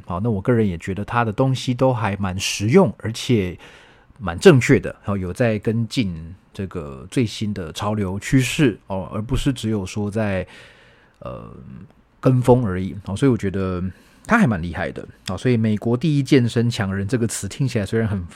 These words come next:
很浮夸，但是这个人厉害啊，这个 Michael Matthews 很厉害。好，那今天这个，啊，所以说啦哈，这个女生啊，还是不想要，很多人不想变太壮嘛，所以说写了这本书，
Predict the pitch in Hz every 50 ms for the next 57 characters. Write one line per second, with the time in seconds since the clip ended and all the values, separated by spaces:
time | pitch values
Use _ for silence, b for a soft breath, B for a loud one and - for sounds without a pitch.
0 | - - - 107 101 - - 110 117 - - - 147 120 98 127 123 117 - 131
1 | 131 120 - - 131 123 117 110 B B B B B B B B B B B B
2 | B B B B B B - 175 170 147 113 107 110 117 107 101 117 117 107 -
3 | - - 110 - - - - 127 110 110 113 113 120 117 - 117 107 104 104 107
4 | 107 - - 107 92 - - - 90 90 98 98 85 - 107 95 65 - - _
5 | _ _ - - 131 135 156 185 190 160 B B B B B B B B B B
6 | - 170 175 185 185 180 175 - - 170 156 151 139 135 131 127 123 120 123 120
7 | 117 117 117 113 113 110 110 107 - - 147 131 196 190 135 156 160 151 131 113
8 | 113 120 107 90 - - 139 123 120 117 117 117 120 120 123 117 107 104 95 -
9 | 139 135 139 139 131 131 127 117 113 - - 131 123 131 - 110 92 101 107 107
10 | 104 101 101 98 95 92 - 107 120 135 127 120 123 120 101 90 - 113 101 98
11 | - 113 98 - - 104 82 78 69 50 - - - - 139 127 113 - 123 120
12 | 120 120 120 117 117 120 117 120 123 135 135 - b b b b b b b b
13 | b b b b _ _ _ - - 107 117 151 151 120 101 92 - 135 131 131
14 | 135